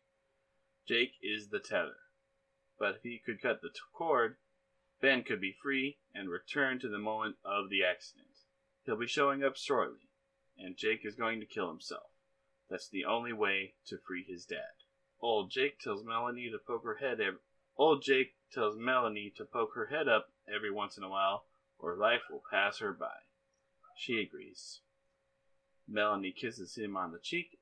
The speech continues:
and thanks him when they leave. Jake grabs a book and his dad's baseball and prepares himself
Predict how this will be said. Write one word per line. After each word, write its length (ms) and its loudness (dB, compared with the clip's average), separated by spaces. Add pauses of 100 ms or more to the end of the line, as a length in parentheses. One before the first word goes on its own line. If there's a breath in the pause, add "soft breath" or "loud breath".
and 220 -14
thanks 300 -4
him 180 -4
when 280 -12
they 120 -2
leave. 320 -8 (500)
Jake 240 2
grabs 320 6
a 40 -2
book 280 2 (460)
and 220 2
his 160 -4
dad's 440 2
baseball 640 0
and 160 -14
prepares 1160 -4
himself 440 0